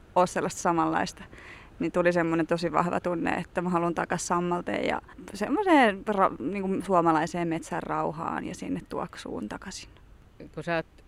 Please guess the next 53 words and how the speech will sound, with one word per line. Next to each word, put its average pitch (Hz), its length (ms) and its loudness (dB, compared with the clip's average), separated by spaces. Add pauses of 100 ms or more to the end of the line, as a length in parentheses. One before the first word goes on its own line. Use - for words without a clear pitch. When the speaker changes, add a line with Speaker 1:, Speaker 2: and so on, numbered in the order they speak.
(220)
Speaker 2:
nykyään 160 520 2
ilma-akrobaatti, 139 1000 -2
niin 135 320 -6 (100)
ootko - 240 -12
sä 143 200 -4
ollut 143 180 -4
lapsena 139 400 -2
kova 123 200 -2
kiipeilemään 120 640 -4
puissa? - 420 -12 (640)
Speaker 1:
En 415 200 8
mä 370 260 6
vissiin 370 380 4
ollutkaan. 311 420 10
Mua 311 140 10
vähän 294 180 6
kiellettiin, 202 480 6
että - 140 -6
sinne 196 260 2
ei 185 80 0
saa 196 180 0
kiipeä. 185 460 -2 (180)
Ja 214 100 6
sitten 226 260 0
kerran 254 240 8
mä 240 80 4
kiipesin 202 460 4
ja 190 80 6
sitten 196 260 -2
mua 208 160 6
puri 226 280 4
hämähäkki 196 600 4
ja 175 80 2
kukaan 196 280 6
ei 185 60 8
uskonut, 196 400 2
että 175 180 -8
mua 185 120 -2
on 180 100 -2
purru 214 240 4
hämähäkki, 175 520 2
koska 185 220 -6
Suomessa 180 460 0
ei 175 60 -2
kuulemma 175 380 0
voi 180 140 2
niin 180 160 0
käydä, 180 360 6
niin 160 120 0
sit - 120 -12
mä 165 140 0
jotenkin 170 320 0
loukkaannuin 165 580 4